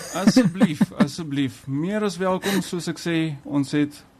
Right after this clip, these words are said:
Speaker 2: meer, ons personeel is meer as kundig en
Speaker 1: Ja.
Speaker 2: kom met jare se ervare-, ervaring. As jy onseker is oor enigiets, kom maak 'n draai,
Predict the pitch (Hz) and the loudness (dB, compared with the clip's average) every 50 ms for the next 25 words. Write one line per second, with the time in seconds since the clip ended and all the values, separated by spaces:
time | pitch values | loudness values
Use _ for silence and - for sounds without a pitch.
0 | - - - - - 135 131 135 143 147 151 160 151 - 156 151 135 143 - 151 | -20 -20 -20 -6 0 2 4 6 6 6 4 2 0 -2 -2 -2 -2 0 -2 -4
1 | 143 143 - 147 143 147 147 147 147 143 143 139 127 131 135 139 139 139 139 135 | -2 0 2 2 4 4 4 2 2 0 0 -2 0 2 2 4 4 2 0 -2
2 | - - 147 139 139 135 131 135 131 - - 180 170 170 160 151 151 127 131 123 | -2 0 0 2 2 2 2 0 0 0 4 6 6 8 8 6 4 4 2 -2
3 | 107 117 113 120 120 123 123 120 123 120 - 135 120 120 117 113 - 117 113 113 | -4 -4 -2 0 2 2 2 2 0 -2 -2 -2 -2 -2 -2 -2 -2 -2 0 0
4 | 110 113 117 117 - - - 131 117 113 113 113 117 120 120 - - - - - | 0 -2 -4 -6 -8 -2 0 2 4 4 2 0 -2 -4 -6 -10 -18 -20 -20 -20
5 | - - - - - 131 131 - 135 135 127 139 139 131 - - 151 151 147 151 | -20 -20 -12 -4 -4 -2 0 2 2 2 4 2 2 0 2 2 0 2 2 2
6 | 143 139 135 135 143 - 127 123 - - 131 127 127 123 - - 123 113 107 104 | 2 2 0 0 -2 -4 -6 -6 -4 -2 0 0 0 0 0 -2 -4 -4 -4 -4
7 | - - - - 131 117 120 123 123 127 127 123 135 127 117 113 117 113 113 113 | -6 -12 -10 -4 0 2 4 4 6 4 4 2 0 -2 0 2 2 4 4 4
8 | 113 117 113 | 2 0 -2